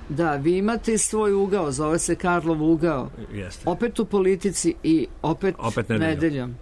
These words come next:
Speaker 2: Da.
Speaker 1: Na zadatu temu pišete.
Speaker 2: Jeste, to je, Politika ima
Speaker 1: To je
Speaker 2: svaki
Speaker 1: fascinantno. Ka-,
Speaker 2: Jeste.
Speaker 1: kako aforističar na zadatu temu
Speaker 2: To je
Speaker 1: stalno
Speaker 2: stvarno
Speaker 1: može
Speaker 2: teško.
Speaker 1: da piše?
Speaker 2: Sad, da, da, sad ne budem, e, previše skroman, ali to je stvarno teško. Ovaj, e,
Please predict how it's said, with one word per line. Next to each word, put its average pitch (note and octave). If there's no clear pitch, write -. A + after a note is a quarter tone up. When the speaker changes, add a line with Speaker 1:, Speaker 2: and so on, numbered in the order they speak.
Speaker 2:
Da. F#2
Speaker 1:
Na F3+
zadatu A#3
temu F3+
pišete. -
Speaker 2:
Jeste, -
to C#3
je, B2+
Politika A#2
ima A2+
Speaker 1:
To G#3
je G#3+
Speaker 2:
svaki G#3
Speaker 1:
fascinantno. G#3
Ka-, -
Speaker 2:
Jeste. B3+
Speaker 1:
kako B3
aforističar E3
na D3
zadatu D3
temu D3+
Speaker 2:
To C#3
je D#3
Speaker 1:
stalno E3
Speaker 2:
stvarno E3+
Speaker 1:
može A#2
Speaker 2:
teško. C3
Speaker 1:
da C3+
piše? B2+
Speaker 2:
Sad, G#2+
da, G2+
da, F#2+
sad A2
ne G#2+
budem, G2+
e, G2
previše G2+
skroman, G#2
ali F#2+
to -
je B2+
stvarno C3+
teško. A#2+
Ovaj, G#2
e, G2+